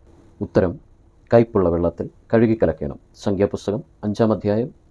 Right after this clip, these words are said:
ഇരുപത്തിമൂന്നാം വാക്യം. അടുത്ത ചോദ്യം, താമ്രം കൊണ്ടുണ്ടാക്കിയ പത്ത് തൊട്ടിയിൽ ഓരോ തൊട്ടിയിൽ എത്ര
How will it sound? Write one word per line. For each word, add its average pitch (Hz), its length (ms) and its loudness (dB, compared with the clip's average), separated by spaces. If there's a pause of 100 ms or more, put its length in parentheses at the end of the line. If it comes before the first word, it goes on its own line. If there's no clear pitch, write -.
ഇരുപത്തിമൂന്നാം 113 580 -2
വാക്യം. - 240 -10 (1800)
അടുത്ത 113 320 2
ചോദ്യം, 90 260 -4 (2500)
താമ്രം 127 380 2
കൊണ്ടുണ്ടാക്കിയ 95 480 -4 (320)
പത്ത് 104 280 -2
തൊട്ടിയിൽ 95 300 -2 (520)
ഓരോ 127 320 2
തൊട്ടിയിൽ 104 300 -4 (400)
എത്ര 113 280 0